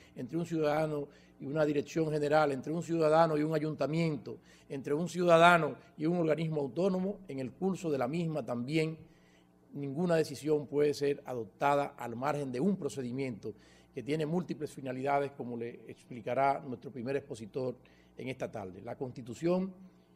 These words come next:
manda en el artículo ciento treinta y ocho a que una ley que debe ser dictada, este, por nuestro Congreso Nacional regule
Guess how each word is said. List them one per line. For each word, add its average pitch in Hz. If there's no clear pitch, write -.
manda 180
en 151
el 147
artículo 156
ciento 165
treinta 123
y 143
ocho 170
a 135
que 131
una 214
ley 208
que 123
debe 143
ser 151
dictada, 156
este, 120
por 117
nuestro 127
Congreso 135
Nacional 139
regule 208